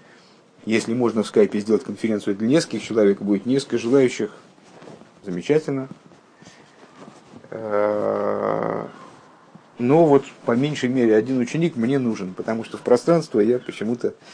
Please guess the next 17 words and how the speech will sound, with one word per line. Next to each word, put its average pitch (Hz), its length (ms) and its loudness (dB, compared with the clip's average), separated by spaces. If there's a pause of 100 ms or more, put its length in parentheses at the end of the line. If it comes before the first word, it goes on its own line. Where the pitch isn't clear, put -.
(220)
говорить 113 420 6
так 113 180 4
и 120 40 -2
не 107 100 0
научился. 107 560 -2 (1040)
В - 80 -20
пустое 107 340 2
пространство. - 540 -6 (2000)
Э, 104 460 0 (500)
ни 131 200 0
в 147 80 -10
Твиттере, 151 720 2
ни 120 140 -6
в 117 60 -6
Фейсбуке 131 600 -2 (680)
пока 131 240 2
никто 127 520 0